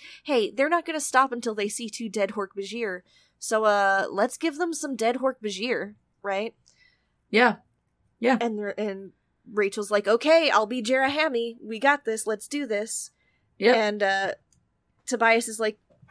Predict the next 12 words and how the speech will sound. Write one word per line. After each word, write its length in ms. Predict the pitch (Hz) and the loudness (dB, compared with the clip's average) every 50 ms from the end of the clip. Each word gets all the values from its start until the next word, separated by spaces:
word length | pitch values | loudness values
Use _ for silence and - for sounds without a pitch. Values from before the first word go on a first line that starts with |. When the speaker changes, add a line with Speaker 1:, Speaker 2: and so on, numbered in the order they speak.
| - - | 2 4
Speaker 1:
"I'll 120 | 349 359 | 4 4
get 240 | - 330 302 - - | 4 2 -2 -2 -2
Ket. 220 | - 320 262 - - - | -2 0 0 0 0 2
I, 140 | - 285 - - - | 2 2 2 2 0
I, 100 | 185 - - - - | 0 0 2 2 2
I'll 120 | 311 311 | 2 4
mark 240 | 311 311 269 247 - | 4 2 2 2 2
Hork-, 180 | - 240 226 - - - - | -2 -2 -2 -4 -10 -4 2
I'll 260 | 277 320 330 320 311 | 6 6 6 6 6
morph 300 | 269 269 277 269 277 285 | 2 -2 -2 -2 -2 -2
Hork-Bajir 520 | - 277 269 - - 262 226 247 269 269 269 | -4 -4 -4 -4 -6 -8 -6 -6 -6 -6 -6
too. 300 | - - 302 240 196 | -6 -6 -4 -6 -6